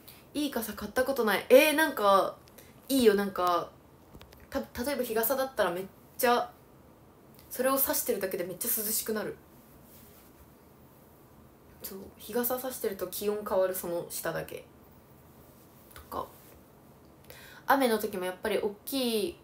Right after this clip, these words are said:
大きくて軽かったらなお用意したんですけど、やっぱ大きいと重い傘もあるからね、あれだけど。大きいとやっぱりね、バッグとか背中とかもちゃんと雨から守ってくれるじゃないね。結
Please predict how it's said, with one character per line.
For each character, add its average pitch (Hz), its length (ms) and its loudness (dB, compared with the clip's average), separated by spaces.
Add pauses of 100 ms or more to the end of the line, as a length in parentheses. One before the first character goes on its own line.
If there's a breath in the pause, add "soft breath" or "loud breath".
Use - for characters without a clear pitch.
(320)
大 269 160 0
き 508 180 0
く - 60 -10
て 254 200 0
軽 302 320 0
か 277 160 -6
っ - 140 -12
た 180 120 0
ら 170 140 0
な 175 180 -4
お 165 140 -6
用 - 160 -12
意 - 40 -16
し - 120 -14
た - 100 -18
ん - 120 -20
で - 40 -20
す - 120 -18
け - 100 -14
ど、 - 100 -8
や - 60 -8
っ - 20 -20 (340 loud breath)
ぱ 196 60 -2
大 - 180 -2
き 339 120 0
い 320 40 -10
と 208 100 2
重 208 220 2
い 220 80 0
傘 220 260 -8
も 175 140 -6
あ 170 40 -4
る 170 100 -10
か 175 140 -12
ら 175 140 -8
ね、 185 240 -14
あ 175 100 -14
れ 180 100 -16
だ 180 160 -16
け 196 80 -20
ど。 - 100 -16
大 - 40 -16 (1700 loud breath)
き 240 600 -10
い 226 40 -16 (100)
と 302 360 -4
や 185 80 -8
っ - 120 -14
ぱ 185 120 -6
り - 120 -14
ね、 202 180 -10 (100)
バ 208 80 -6
ッ 214 40 -10 (140)
グ 190 120 -10
と 175 140 -12
か - 120 -16
背 - 140 -8
中 220 240 -6
と 240 100 -10
か 214 100 -6
も 196 120 -8
ち - 120 -12
ゃ 202 60 -8
ん 196 80 -12
と 196 180 -8
雨 202 140 -6
か 196 120 -10
ら 185 60 -10
守 175 200 -14
っ 196 40 -14
て - 180 -20
く - 120 -18
れ 175 80 -12
る 170 100 -16
じ - 120 -18
ゃ - 20 -20
な - 60 -20
い - 20 -20
ね。 202 60 -20 (1500)
結 - 120 -20